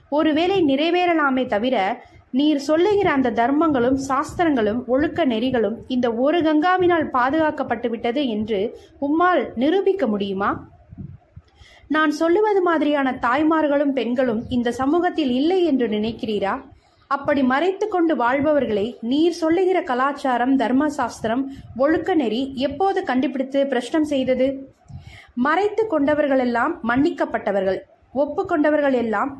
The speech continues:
தண்டிக்கப்பட்டவர்கள் என்பது எவ்வளவு அநீதி!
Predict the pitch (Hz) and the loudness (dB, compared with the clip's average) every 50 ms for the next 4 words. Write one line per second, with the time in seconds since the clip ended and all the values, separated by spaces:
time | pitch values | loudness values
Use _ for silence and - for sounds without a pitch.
0 | 208 214 226 240 269 269 320 - 320 285 - 220 - 214 196 202 196 196 196 185 | -4 -2 0 2 2 2 0 0 -2 -4 -4 -4 -2 -2 -2 0 0 0 0 -2
1 | - - - - _ _ _ - 285 311 339 381 392 370 285 254 277 285 262 196 | -4 -6 -14 -20 _ _ _ -4 -2 0 2 2 2 2 2 2 0 0 -4 -4
2 | 196 262 294 294 392 415 453 440 381 285 226 208 233 277 302 311 254 269 269 | -2 -2 -2 0 2 2 2 2 2 0 0 0 0 2 2 2 2 0 -2